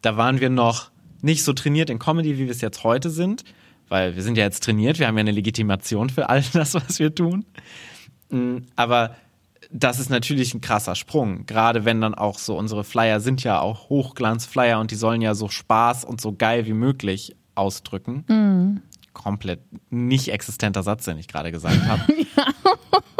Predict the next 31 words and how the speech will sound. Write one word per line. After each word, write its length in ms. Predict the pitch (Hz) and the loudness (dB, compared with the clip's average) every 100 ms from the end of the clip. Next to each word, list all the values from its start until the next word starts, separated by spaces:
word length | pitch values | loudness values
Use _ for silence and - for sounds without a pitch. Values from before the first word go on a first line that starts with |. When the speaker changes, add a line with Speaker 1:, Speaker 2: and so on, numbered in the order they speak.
| 440 _ 415 - 466 - _ _ _ - 494 339 | 0 _ -2 0 -8 -8 _ _ _ 0 2 4
Speaker 2:
Was 180 | 214 - | 2 4
kannst 400 | 226 220 269 381 | 4 6 4 4
du 80 | 330 | 6
eigentlich? 680 | 226 208 185 196 226 311 196 | 6 6 6 6 6 4 2
Speaker 1:
<laughs> 60 | |
Das 100 | 165 - | 0 -8
ist 160 | - - | -8 -2
unfassbar, 640 | 147 139 156 147 - 120 | -2 2 0 0 -2 -2
ne? 180 | 127 135 - - - | -2 -8 -12 -12 2
Mir 100 | 143 | 2
entgleitet 380 | 135 131 131 107 | 4 2 2 2
alles. 360 | 107 104 - | 2 2 -2
Ich 120 | 139 | -6
glaube, 260 | - 127 127 | 2 2 4
das 120 | 127 | 2
ist 60 | 131 | 2
mein 140 | 120 | 2
letzter 280 | 113 120 113 | 2 4 2
Podcast 400 | 120 113 107 254 | 2 2 4 4
heute. 460 | 110 285 110 269 254 | 6 4 4 2 2
Speaker 2:
<laughs> 40 | - 247 - 254 - 254 - 269 - 247 - 269 - _ | 2 2 2 2 4 0 4 2 4 0 2 -2 -2 _
Speaker 1:
Äh, 180 | - 123 | 0 2
ich 140 | 135 | 2
muss 160 | 175 202 | 2 4
sagen, 440 | 156 165 151 165 - _ _ _ - - - - - | 4 4 2 -2 -6 _ _ _ -20 -20 -10 -8 2
es, 360 | 139 135 - | 2 2 -4
äh, 140 | - 127 | -2 0
fällt 320 | 175 185 190 | 2 2 2
mir 200 | 175 - | 0 2
einfacher, 760 | 151 202 - 196 - 208 214 - _ _ - | 0 0 0 0 2 0 -2 -8 _ _ -10
wenn 480 | 127 156 165 175 | 2 2 2 -2